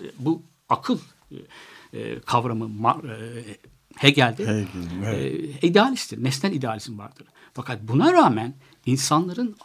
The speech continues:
Speaker 1: akıllarını kullanarak, akıl yoluyla, e, dünyadaki konumlarını belirleyebileceklerini, kendi yazgılarının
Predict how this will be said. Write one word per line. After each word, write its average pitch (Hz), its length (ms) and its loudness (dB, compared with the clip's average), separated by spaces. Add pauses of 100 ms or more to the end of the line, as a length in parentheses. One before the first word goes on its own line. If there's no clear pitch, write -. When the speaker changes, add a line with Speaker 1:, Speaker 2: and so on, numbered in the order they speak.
(540)
Speaker 1:
akıllarını 147 500 0 (140)
kullanarak, 110 480 -12 (140)
akıl 240 300 -6
yoluyla, 123 460 -4 (480)
e, 139 60 -4 (320)
dünyadaki 165 1400 -2
konumlarını 160 500 0
belirleyebileceklerini, 113 1080 -2 (200)
kendi 147 520 -4 (360)
yazgılarının 120 640 -4